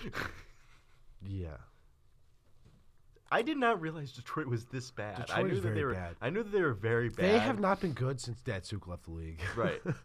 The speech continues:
Speaker 1: Like, and, and I knew this was a rebuilding season, and, like,
Speaker 2: It's been a
Speaker 1: it was
Speaker 2: rebuilding
Speaker 1: gonna be
Speaker 2: season forever for Detroit,
Speaker 1: Right.
Speaker 2: though. <laughs>
Speaker 1: Ever since, you know, the playoff streak ended, like, they were like, "Okay, we,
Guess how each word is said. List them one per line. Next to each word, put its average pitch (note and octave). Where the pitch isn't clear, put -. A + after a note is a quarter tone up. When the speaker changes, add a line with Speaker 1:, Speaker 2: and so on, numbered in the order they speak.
Speaker 1:
Like, A2+
and, D3
and D#3
I D3+
knew F3+
this A#2+
was G2
a F#2
rebuilding F#2+
season, E2+
and, E2
like, -
Speaker 2:
It's -
been A#3+
a A3
Speaker 1:
it F3
was D#3+
Speaker 2:
rebuilding D3+
Speaker 1:
gonna C#3
be -
Speaker 2:
season A#2+
forever C3+
for B2+
Detroit, A#2
Speaker 1:
Right. B2
Speaker 2:
though. F#3
<laughs> -
Speaker 1:
Ever B2+
since, B2
you A#2
know, G#2+
the F#2+
playoff G2+
streak F#2
ended, F2
like, E2+
they F2
were E2
like, E2
"Okay, -
we, -